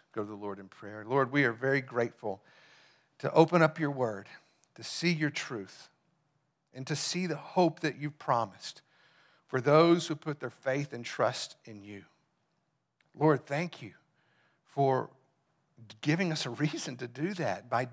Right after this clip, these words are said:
demonstrating your love for us in your life and your ministry, your death, your resurrection, and all the words of hope that, that are littered throughout the word of God that you have given to us.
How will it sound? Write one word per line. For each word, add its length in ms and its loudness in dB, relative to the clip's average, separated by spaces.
demonstrating 840 -2
your 200 -4
love 400 -4
for 220 -10
us 460 -16
in 80 -20
your 140 -20
life 500 -4
and 120 -14
your 100 -12
ministry, 720 -6
your 120 -20
death, 440 -4
your 120 -14
resurrection, 920 -8
and 80 -20
all 280 8
the 100 2
words 460 2
of 100 -8
hope 380 -4
that, 240 -8
that 120 -14
are 100 -8
littered 520 -2
throughout 640 -2
the 80 -16
word 260 -6
of 120 -12
God 300 -4
that 120 -14
you 120 -12
have 120 -12
given 280 -14
to 80 -12
us. 480 -20